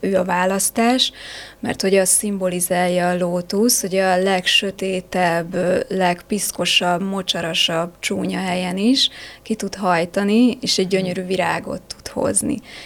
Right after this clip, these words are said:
És valahogy így ennek a, ennek a szimbóluma, hogy a szépség az, az bárhol ki tud nyílni, az bárhol meg tud jelenni, csak egy belső transformáció,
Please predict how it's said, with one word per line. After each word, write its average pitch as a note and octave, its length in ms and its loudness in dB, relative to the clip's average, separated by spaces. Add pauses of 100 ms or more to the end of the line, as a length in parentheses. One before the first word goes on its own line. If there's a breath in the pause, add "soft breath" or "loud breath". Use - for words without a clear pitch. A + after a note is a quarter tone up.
(140 loud breath)
És - 120 2
valahogy G3+ 340 2
így A3 160 2
ennek G#3 340 0
a, G3 300 0
ennek G#3 300 0
a G3 40 2
szimbóluma, F3+ 960 0
hogy F#3 200 0
a F#3+ 40 2
szépség G3+ 800 2
az, G3+ 280 2
az G3 100 -2
bárhol G#3 420 2
ki F#3+ 140 -8
tud F#3 220 -6
nyílni, F#3+ 380 -2
az F#3 140 -2
bárhol G3 400 0
meg F#3+ 260 -6
tud F#3 180 -8
jelenni, F#3+ 520 0 (420 loud breath)
csak - 240 -6
egy G3+ 120 0
belső G3+ 380 2
transformáció, F3+ 1400 -2